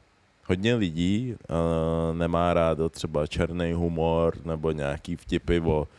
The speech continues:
obecně vtipy z, ze seriózních situací a tak.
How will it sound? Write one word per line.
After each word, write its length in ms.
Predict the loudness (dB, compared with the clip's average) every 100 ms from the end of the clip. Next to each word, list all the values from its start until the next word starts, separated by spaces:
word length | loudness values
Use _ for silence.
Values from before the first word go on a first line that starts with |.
| -20 -20 -20 _ -16 -6
obecně 460 | 0 4 4 2 -2
vtipy 440 | 0 0 4 4
z, 160 | 4 4 4 6 4 4 4 4 2 0 -10 _ -18 -6
ze 160 | 2 2
seriózních 720 | 4 6 6 6 4 -2 0
situací 720 | 0 2 2 2 0 -6 -4
a 80 | -4
tak. 340 | -2 -2 -4